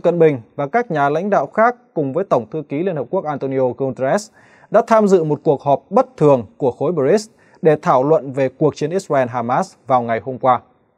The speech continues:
Tham gia cuộc họp còn có các nhà lãnh đạo và quan chức của các nước brics như là Brazil và Ấn Độ, cũng như từ Ả Rập Xê Út, Argentina, Ai Cập, Ethiopia, Iran và các tiểu vương quốc Ả Rập Thống Nhất. Dự kiến, những nước này sẽ gia nhập khối vào tháng một.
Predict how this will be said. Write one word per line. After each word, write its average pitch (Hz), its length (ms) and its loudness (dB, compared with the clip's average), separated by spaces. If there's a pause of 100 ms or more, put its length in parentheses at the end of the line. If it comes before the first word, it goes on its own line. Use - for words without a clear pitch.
(220)
Tham 160 160 0
gia 170 120 4
cuộc 165 200 -2
họp 147 160 2
còn 143 160 -4
có 175 100 -4
các 208 200 -4
nhà 135 160 2
lãnh 170 200 -2
đạo 156 200 2
và 127 140 -2
quan 165 300 0
chức - 240 -4
của 123 120 -2
các 180 240 -6
nước 214 220 0
brics 151 360 0
như 147 100 -4
là 127 80 -2
Brazil 139 500 0
và 117 80 0
Ấn 127 100 -2
Độ, 143 180 0 (380)
cũng 202 200 0
như 214 140 6
từ 156 180 0
Ả 113 160 -4
Rập 113 120 -6
Xê - 120 -10
Út, 165 220 0 (320)
Argentina, 143 680 0 (280)
Ai 180 200 0
Cập, 151 240 2 (340)
Ethiopia, 196 540 2 (360)
Iran 160 380 2 (260)
và 139 180 0
các 226 260 -4 (120)
tiểu 139 160 0
vương 131 180 -6
quốc 196 140 -6
Ả 113 120 -6
Rập 110 160 -10
Thống 123 100 -14
Nhất. 165 160 -6 (580)
Dự 196 160 6
kiến, 180 280 4 (180)
những 214 180 0
nước 254 140 2
này 170 160 0
sẽ 202 120 -4
gia 208 120 2
nhập 147 160 -2 (100)
khối 139 160 -4
vào 165 160 -2
tháng 143 160 -12
một. 127 160 -4